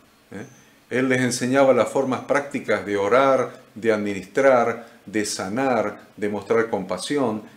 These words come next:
de solucionar conflictos, de hacer preguntas, pero la parte más importante de su entrenamiento para el servicio recaía en experimentar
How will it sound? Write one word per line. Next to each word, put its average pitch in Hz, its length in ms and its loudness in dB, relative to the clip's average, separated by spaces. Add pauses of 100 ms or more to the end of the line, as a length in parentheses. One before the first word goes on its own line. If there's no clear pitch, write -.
(140)
de 110 160 -4
solucionar 110 680 -2
conflictos, - 800 -4 (260)
de 110 120 0
hacer 110 300 0
preguntas, 110 640 0 (260)
pero 101 180 -4
la 98 200 -4
parte 156 320 4
más 170 640 -2
importante 113 760 0
de 92 140 -4
su 104 140 -8
entrenamiento 98 840 -4
para 92 180 -2
el 92 80 -6
servicio 165 600 -8 (400)
recaía 120 540 0
en 123 100 -2
experimentar 120 1080 -4